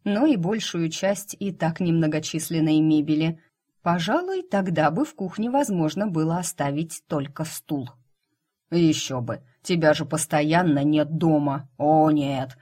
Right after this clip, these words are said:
он все-таки убежал». Клюгер с досадой перелил горячий напиток в чашку и поставил передо мной. «Сегодня я иду на собеседование». «Я уже в предвкушении»,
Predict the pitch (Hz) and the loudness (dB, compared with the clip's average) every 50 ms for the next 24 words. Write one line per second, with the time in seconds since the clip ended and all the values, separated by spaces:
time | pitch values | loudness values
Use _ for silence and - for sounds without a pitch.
0 | _ - 175 185 185 185 185 170 - 175 151 139 - 160 - 156 147 147 143 151 | _ -2 2 2 4 2 2 0 -2 -2 -2 -2 -2 -4 -2 -2 -2 0 0 -2
1 | 147 147 147 147 139 139 135 127 135 - - _ _ _ _ _ _ - 196 180 | -2 -2 -2 -2 0 0 -2 -2 -4 -8 -14 _ _ _ _ _ _ -2 0 2
2 | 165 160 156 165 156 165 160 160 151 151 147 - - 170 165 160 160 156 151 151 | 2 2 2 0 0 -2 -2 -2 -2 -2 -4 -4 -2 -2 0 0 0 0 -2 0
3 | 165 156 156 151 151 156 151 156 156 151 151 156 147 151 - - 156 156 151 151 | 0 0 0 2 2 0 0 0 0 0 0 0 -2 -4 -4 -2 -2 -2 -2 -2
4 | 156 165 156 156 - - - - - 226 233 226 - - 233 226 - _ _ _ | -4 -6 -6 -6 -8 -10 -10 -10 -8 -8 -8 -8 -6 -6 -8 -8 -8 _ _ _
5 | _ _ - 277 269 - 180 165 - - 160 151 151 156 160 160 160 - 170 156 | _ _ -4 -4 -2 -2 -4 -4 -4 -4 -2 -2 -2 -2 -2 -4 -4 -4 -2 -2
6 | 156 147 156 156 151 156 156 151 147 147 143 - - _ _ _ _ _ _ _ | -2 -2 -2 0 0 0 0 0 0 -2 -6 -8 -12 _ _ _ _ _ _ _
7 | _ _ _ - - - 175 165 151 151 156 160 170 185 170 165 156 151 151 156 | _ _ _ -12 -6 -2 0 0 2 2 0 0 2 2 2 4 4 4 4 2
8 | 156 170 160 143 156 151 147 143 143 - 165 147 143 147 143 - - 147 147 147 | 2 0 0 0 2 2 2 2 0 -2 -4 -4 -4 -4 -4 -4 -4 -2 -2 -2
9 | 151 147 151 151 151 151 151 151 156 160 - - _ _ _ _ - 180 196 202 | -2 0 2 2 4 4 4 2 0 -2 -6 -12 _ _ _ _ -4 -2 0 2
10 | 233 359 427 427 392 196 190 208 269 - - - - 233 - _ - 190 190 - | 2 2 2 2 2 0 0 -2 -2 -4 -6 -6 -6 -6 -8 _ -10 -8 -8 -6
11 | - 170 160 151 160 160 156 160 165 170 170 - | -4 -2 0 2 2 2 2 2 2 0 -2 -4